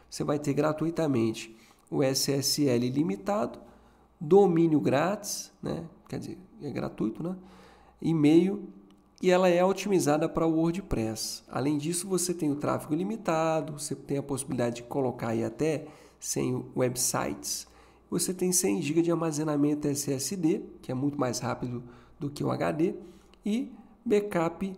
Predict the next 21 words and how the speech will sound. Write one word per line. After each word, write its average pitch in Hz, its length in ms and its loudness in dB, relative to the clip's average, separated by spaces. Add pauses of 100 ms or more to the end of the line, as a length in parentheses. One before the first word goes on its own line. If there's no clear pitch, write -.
semanais, 165 800 -4
também 131 240 -4
grátis, 139 380 -6
né? 165 280 -2 (540)
Além 147 220 2
disso, 165 240 -2
você 190 260 2
conta 190 300 0
com 185 180 0
várias, 160 560 2
vários - 320 2
recursos 190 560 -4
que - 80 -16
você 147 220 -4
pode 147 240 -6
conferir 143 440 -4
se - 80 -6
você 147 220 -2
acessar 147 400 -4
o 170 140 -4
link, 139 420 -6